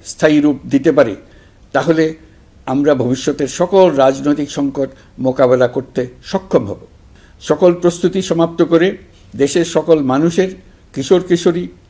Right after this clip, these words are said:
তরুণ তরুণী, ছাত্রছাত্রী, কৃষক, জেলে, গৃহিণী, দিনমজুর, শ্রমিক, ব্যবসায়ী, পেশাজীবী,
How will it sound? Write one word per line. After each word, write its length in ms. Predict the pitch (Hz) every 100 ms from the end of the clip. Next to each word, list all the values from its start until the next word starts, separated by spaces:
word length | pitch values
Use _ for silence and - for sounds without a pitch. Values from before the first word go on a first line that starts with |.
| -
তরুণ 280 | 151 165 170
তরুণী, 380 | 170 165 175 185 185 - -
ছাত্রছাত্রী, 720 | 165 151 165 160 165 - 180 165 - -
কৃষক, 360 | - 135 180 175 -
জেলে, 280 | 139 156 175 170 113
গৃহিণী, 400 | 127 147 170 180 170 -
দিনমজুর, 520 | 147 160 165 165 175 - -
শ্রমিক, 400 | - - 156 170 165
ব্যবসায়ী, 440 | 127 139 - 170 165
পেশাজীবী, 520 | 156 151 175 165 165